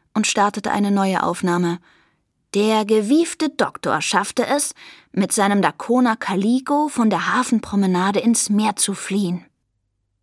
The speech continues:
Alea Aquarius höchstpersönlich nahm die Verfolgung auf, konnte die beiden jedoch nicht einholen.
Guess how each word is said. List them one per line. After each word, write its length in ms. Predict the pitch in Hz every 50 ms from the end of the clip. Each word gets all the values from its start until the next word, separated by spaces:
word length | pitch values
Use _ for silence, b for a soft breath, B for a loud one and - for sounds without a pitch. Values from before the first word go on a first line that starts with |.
| _ _ _ _ _ _ _ _ -
Alea 340 | 190 196 208 254 277 277
Aquarius 800 | 254 - - - - 254 254 269 226 185 175 175 180 - - -
höchstpersönlich 880 | 254 262 294 277 - - - 247 233 214 254 269 254 214 190 208 - B B B B B B
nahm 260 | 220 220 214 240 233
die 80 | 226 220
Verfolgung 560 | - 220 202 - 240 247 247 233 196 175 -
auf, 300 | - - - - - B B B B B B B B _
konnte 240 | - 208 214 202 208
die 120 | 190 202
beiden 280 | 190 202 202 208 208 214
jedoch 300 | 202 190 185 - - -
nicht 200 | 214 214 - -
einholen. 580 | 220 233 226 220 180 180 185 170 165 165 160